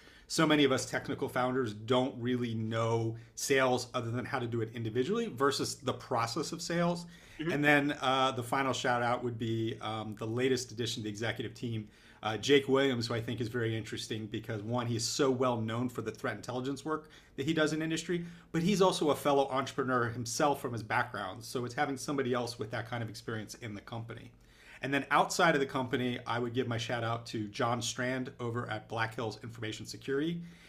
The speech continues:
Speaker 1: He's doing a lot of awesome things in the community with free training and resources. For those of you who would like to do a little bit more of a deep dive,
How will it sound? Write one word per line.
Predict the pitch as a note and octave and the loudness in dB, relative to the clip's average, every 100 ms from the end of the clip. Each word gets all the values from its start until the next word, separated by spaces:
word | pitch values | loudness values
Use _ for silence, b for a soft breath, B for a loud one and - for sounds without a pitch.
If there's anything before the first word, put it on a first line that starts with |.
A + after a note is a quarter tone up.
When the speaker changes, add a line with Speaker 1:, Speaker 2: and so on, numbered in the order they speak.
| B | B
Speaker 1:
He's | C#3+ | 0
doing | B2+ B2+ B2 | 2 2 2
a | |
lot | A2+ A2+ B2 | 2 4 4
of | B2+ | 4
awesome | A2 A#2 B2 C#3 | 0 -2 -2 -4
things | A#2 B2 A2+ | -4 -4 -2
in | A#2 | -4
the | A2+ | -6
community | A#2 A#2 B2+ C3+ C#3+ | -4 -2 -2 0 -2
with | A2+ A2 - b b b | 0 -4 -4 b b b
free | - - D3 C3+ | -10 4 4 4
training | - C3+ C#3 C3+ | 2 0 2 2
and | A2+ | 2
resources. | B2 D3 F#3+ F3 F3 G3 F#3 | 0 0 0 0 0 -2 -2
For | C3+ | 0
those | B2+ B2+ | 2 2
of | B2 | 0
you | A#2 | 0
who | |
would | B2+ | 0
like | A#2+ A2+ | -2 -4
to | - | -2
do | B2 | 0
a | |
little | B2 A#2+ | 0 0
bit | B2 | -2
more | A#2+ | -2
of | A#2+ | -2
a | A2 | -2
deep | B2 | -4
dive, | A#2 C3 C#3+ | 0 2 0